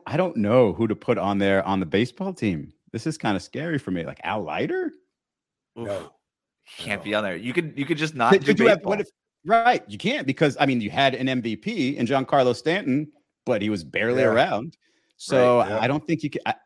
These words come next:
Speaker 1: I think you've gotta put Alonzo Mourning on there because of everything he did, uh, while he was there and then coming back and winning a championship. And then, even though it's a bonus, just that he's still with the organization. So I think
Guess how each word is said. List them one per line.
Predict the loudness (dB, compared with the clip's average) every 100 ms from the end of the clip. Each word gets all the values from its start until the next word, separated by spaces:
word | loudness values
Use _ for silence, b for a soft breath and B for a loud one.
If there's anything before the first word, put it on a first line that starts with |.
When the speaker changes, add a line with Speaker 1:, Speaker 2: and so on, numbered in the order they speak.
| -2
Speaker 1:
I |
think | 0 0 -2
you've | -4 0
gotta | 2 2
put | 0 -2 0
Alonzo | 0 0 0 0
Mourning | 0 0 -2 -6
on | -10
there | -10 -10 -12 _ _ _ _ _
because | -10 0 4 4 0 -4 -2
of | 0 0 -2
everything | -6 -4 -4 -4 -4
he | -4
did, | 0 0 0 -4 -10 -6
uh, | -4 -2
while | 2 2 2
he | 0
was | -4 -4
there | -4 -4 -4 -2 -2
and | 0
then | -2 -2
coming | -2 -2
back | -2 -2
and | -4 -2
winning | 0 0
a | -4
championship. | -8 -8 -10 -8 -10 -10 _ _ _ _ _
And | -4
then, | -2 -2 -6 -8
even | -6 -4
though | -4 -6
it's | -12 -18
a | -14
bonus, | -10 -10 -10 -12
just | -14
that | -12
he's | -12
still | -6 -6
with | -6
the | -6 -8
organization. | -8 -4 -2 -2 -2 -6
So | -4
I |
think | -2 2 2 0